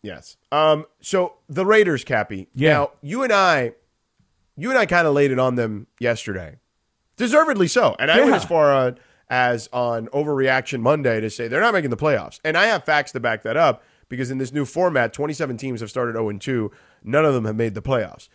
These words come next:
Speaker 1: Now, we didn't even get into, like, Derek Carr's, like, specific play in that game, but our man Stephen A. Smith, he went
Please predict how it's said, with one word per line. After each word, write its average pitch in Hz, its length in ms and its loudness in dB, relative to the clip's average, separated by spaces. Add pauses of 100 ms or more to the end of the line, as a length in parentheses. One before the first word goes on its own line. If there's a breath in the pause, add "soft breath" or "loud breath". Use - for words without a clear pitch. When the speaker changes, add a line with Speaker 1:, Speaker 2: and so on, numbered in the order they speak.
(300 soft breath)
Speaker 1:
Now, 170 340 4 (140)
we 214 160 -2
didn't 349 140 -2
even 262 180 0
get 170 140 4
into, 175 240 0
like, 117 240 -2
Derek 123 300 -2
Carr's, 131 480 2
like, 117 160 -8
specific - 840 -8
play 190 360 2
in 190 220 -4
that 180 220 -6
game, 202 380 -4 (560)
but 180 200 6
our 240 200 6
man 247 280 4
Stephen 185 320 -2
A. 139 140 4
Smith, 127 480 -4 (560)
he 240 220 -4
went 208 340 2